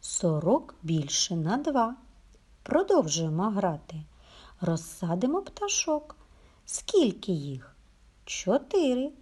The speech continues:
Скільки дятлів? Два. А скільки сорок? Дві. Як отримали число чотири?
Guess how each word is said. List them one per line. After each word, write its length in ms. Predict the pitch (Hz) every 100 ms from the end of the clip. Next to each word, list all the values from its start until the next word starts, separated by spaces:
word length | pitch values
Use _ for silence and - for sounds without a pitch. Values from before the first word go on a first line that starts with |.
| - - -
Скільки 640 | - - 392 440 403 254
дятлів? 680 | 175 175 165 156 - 214 302 - - - - - - 185
Два. 640 | 160 151 160 135 156 277 - - - - -
А 140 | 208 185
скільки 720 | - - 381 392 - 196 202 -
сорок? 920 | - - 339 381 262 208 190 285 - - - - - - - - - - - - - - _ -
Дві. 540 | 370 349 330 202 143 - - - - - - - -
Як 380 | 349 339 262 -
отримали 680 | 185 190 185 165 160 156 156
число 480 | - 196 - 185 165
чотири? 680 | - 226 - 170 139 147